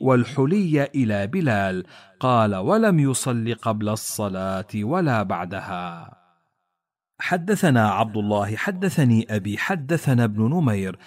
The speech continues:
حدثنا أشعث عن أبي الزبير عن جابر قال:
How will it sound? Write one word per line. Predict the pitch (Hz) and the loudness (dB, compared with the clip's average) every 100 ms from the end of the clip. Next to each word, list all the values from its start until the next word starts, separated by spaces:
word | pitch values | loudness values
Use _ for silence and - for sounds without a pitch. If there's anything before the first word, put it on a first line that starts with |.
| - - | -20 -14
حدثنا | - 196 175 180 127 101 95 - | -4 -2 2 2 2 -2 -4 -2
أشعث | 156 - 170 180 175 | -2 0 -2 0 -2
عن | 113 107 | 0 0
أبي | 98 92 95 | 0 -6 -6
الزبير | 95 104 104 113 156 | -4 -4 -2 -2 -2
عن | 147 175 | 0 2
جابر | 120 113 101 143 190 156 | 2 0 0 0 -2 -2
قال: | - 104 95 92 | -2 0 0 -4